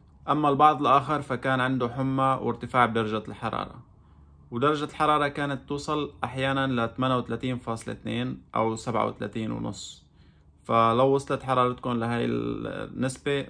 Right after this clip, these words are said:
ما تعتلوا هم، ما تخافوا، هذا أمر طبيعي جدًا، وممكن تستمر معكم لأربع، من أربع لخمس أيام.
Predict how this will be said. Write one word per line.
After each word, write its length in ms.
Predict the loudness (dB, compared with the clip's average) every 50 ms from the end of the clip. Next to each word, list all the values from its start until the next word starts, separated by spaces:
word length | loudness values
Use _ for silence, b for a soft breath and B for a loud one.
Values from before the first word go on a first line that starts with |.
| -10
ما 200 | -4 0 0 0
تعتلوا 380 | 0 0 -2 -4 -4 -4 -4 -4
هم، 260 | -2 -4 -4 -4 -4
ما 100 | -4 -4
تخافوا، 500 | -6 -6 -4 -4 -4 -4 -4 -6 -8 -8 -10 -12 b b b b b b b b -20 -20 -20 -20 _ -2 -2
هذا 220 | 0 2 2 2
أمر 180 | 2 2 0 -2
طبيعي 400 | -2 -2 -2 -2 -2 -2 -2 -4
جدًا، 460 | -4 -6 -10 -6 -4 -2 -2 -2 -2
وممكن 800 | -4 -4 -2 -2 0 0 0 0 0 0 -2 -4 -2 -4 -4 -6
تستمر 380 | -6 -6 -2 0 2 2 2
معكم 320 | 4 2 2 2 0 0 -2
لأربع، 520 | 0 0 2 2 2 2 2 0 0 0
من 160 | 0 -2 0
أربع 280 | 2 2 4 4 4 4
لخمس 400 | 2 2 -2 -2 -2 -2 -2 -4
أيام. 340 | -4 -4 -4 -4 -4 -4